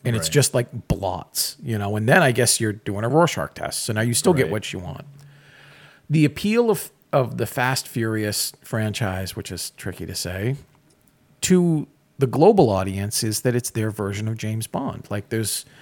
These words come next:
Speaker 1: so multicultural, so many different things, so many different people. I appreciate that. This thing is terrible. It's just a zero. It, it's, it's almost, I mean, if we can do negatives, I'm sure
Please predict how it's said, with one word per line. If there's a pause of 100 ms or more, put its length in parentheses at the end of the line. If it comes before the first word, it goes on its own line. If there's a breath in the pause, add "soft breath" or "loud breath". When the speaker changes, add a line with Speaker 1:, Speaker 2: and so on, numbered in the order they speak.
(220 loud breath)
Speaker 1:
so
multicultural,
so
many
different
things,
so
many
different
people. (580 loud breath)
I
appreciate
that. (100)
This
thing
is (180)
terrible. (120)
It's
just
a
zero.
It,
it's,
it's (100)
almost, (200)
I
mean,
if
we
can
do
negatives,
I'm
sure